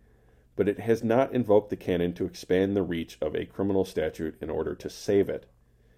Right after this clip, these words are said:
To do so would risk offending the very same due process and separation of powers principles on which the vag-, vagueness doctrine itself rests, and would sit uneasily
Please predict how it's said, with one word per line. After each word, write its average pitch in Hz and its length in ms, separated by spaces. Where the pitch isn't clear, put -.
To 113 100
do 123 220
so 80 400
would 98 220
risk 156 260
offending 113 480
the 90 120
very 92 340
same 90 360
due 87 140
process 92 600
and 80 140
separation 87 480
of 87 140
powers 101 320
principles 98 560
on 113 160
which 135 220
the 117 80
vag-, 110 440
vagueness 110 400
doctrine 90 500
itself - 480
rests, 104 420
and 107 180
would 107 140
sit 143 280
uneasily 98 760